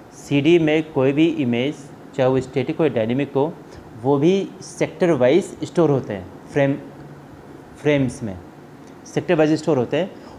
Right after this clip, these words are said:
और ये काफ़ी तेज़ी से move करते हैं। और इतनी तेज़ी से move करते हैं कि हमें पता ही नहीं चलता कि ये image, फिर हमें वो पूरी तरीके से dynamic लगता है।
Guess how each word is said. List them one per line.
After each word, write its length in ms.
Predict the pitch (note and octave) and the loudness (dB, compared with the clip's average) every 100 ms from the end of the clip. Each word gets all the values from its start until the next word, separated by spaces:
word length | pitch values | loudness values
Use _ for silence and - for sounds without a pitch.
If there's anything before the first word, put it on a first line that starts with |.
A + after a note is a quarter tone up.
| - | 0
और 100 | E3 | 2
ये 160 | D#3+ F#3+ | 2 4
काफ़ी 260 | D#3+ F3+ | 2 2
तेज़ी 260 | G3 D3+ F#3+ | 0 0 2
से 120 | A#3+ | 4
move 140 | G#3 | 4
करते 320 | F3 C#3+ A#2 G#2 | 2 -2 -6 -8
हैं। 180 | F2 - - - - - - - - - - - | -10 -14 -20 -20 -20 -20 -20 -20 -20 -20 -6 0
और 260 | D3+ - - F3 | 0 -2 -10 -4
इतनी 200 | G#3 G#3+ | 0 4
तेज़ी 200 | F#3+ F#3 | 4 4
से 120 | G3 | 2
move 100 | F3+ | 2
करते 240 | F3 D3+ | 2 2
हैं 60 | G3 | 2
कि 40 | |
हमें 140 | F#3 G3 | 2 2
पता 160 | C#3+ | 2
ही 60 | E3 | 2
नहीं 80 | F3 | 2
चलता 360 | D#3 A#2+ D#3 | 0 2 0
कि 140 | E3+ E3+ | 2 0
ये 240 | C#3+ F3+ | 2 2
image, 480 | - D#3 C#3+ E3+ F3 | 2 0 2 2 0
फिर 440 | - - - F3+ | -6 -18 -2 2
हमें 120 | F3 | 2
वो 180 | F3+ F3+ | 4 2
पूरी 420 | F#3+ - - F#3 | 0 -6 2 2
तरीके 240 | F#3+ F3+ F3 | 4 2 2
से 120 | A3 | 0
dynamic 400 | C#3 C3+ D#3 F3 | 2 2 4 4
लगता 260 | D3 - | 2 0
है। 140 | G2+ | -8